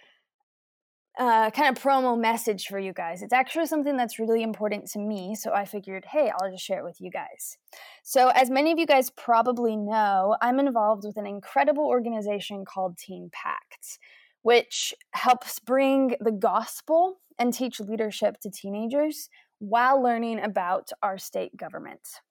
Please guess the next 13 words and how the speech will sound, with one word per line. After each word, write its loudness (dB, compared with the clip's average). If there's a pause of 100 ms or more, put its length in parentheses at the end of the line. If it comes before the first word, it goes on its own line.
(720)
Now, 4
it's 2
an 2
absolutely 2
incredible 0
organization -4
that -6
has -10
drastically 0
impacted -2
my 0
life, -8
and -6